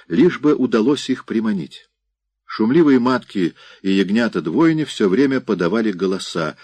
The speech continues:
окликали друг друга. Однако время шло, а звери всё не появлялись. Солнце стало припекать,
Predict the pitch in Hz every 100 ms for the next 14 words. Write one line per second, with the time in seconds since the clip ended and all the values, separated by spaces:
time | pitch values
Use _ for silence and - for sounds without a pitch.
0 | - - - 104 113 120 - 117 101 85
1 | 85 76 78 76 73 - _ _ - 80
2 | 87 82 92 80 78 71 - 82 110 151
3 | - _ _ 85 76 76 82 131 131 -
4 | 92 98 98 101 98 76 69 65 - -
5 | _ _ _ _ _ _ _ _ _ _
6 | _ _ _ _ _ - - 135 131 143
7 | - 131 123 120 117 120 113 113 107